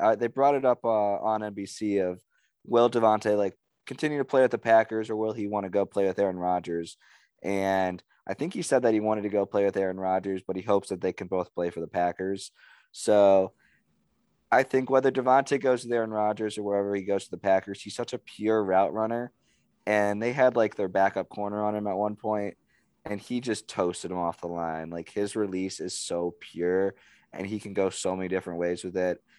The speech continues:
And how Rodgers gets the ball out, I mean, it is literally like watching magic happen with, between those two.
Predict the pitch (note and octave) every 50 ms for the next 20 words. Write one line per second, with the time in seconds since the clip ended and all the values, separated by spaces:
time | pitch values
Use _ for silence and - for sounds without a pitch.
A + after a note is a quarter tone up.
0 | _ _ _ _ - F#2+ F#2+ G2+ G2 G2+ G2+ F#2+ G2 F#2 F#2 F#2+ G2 F#2+ F2 -
1 | G2 E2+ - - F2 E2 F2+ F2+ F2+ F2+ F2 F2+ F2+ F2 - - - F2 F2+ F2+
2 | E2+ - - A2 A2+ A2+ A2 G#2 - - G2 G#2 G#2 G#2+ G#2+ G#2 G#2 G#2 G2+ G2
3 | F#2 G2 F#2 F#2 F2+ F2 - - F2 F2 E2+ E2+ E2+ E2+ E2 E2+ E2 - F2+ E2+
4 | E2+ _ - F2 F2+ F2+ F2+ _ - F2+ E2+ - F#2 F#2 F#2 F#2 F#2 F2+ - -
5 | G2 F#2+ F#2+ G2 F#2+ F#2+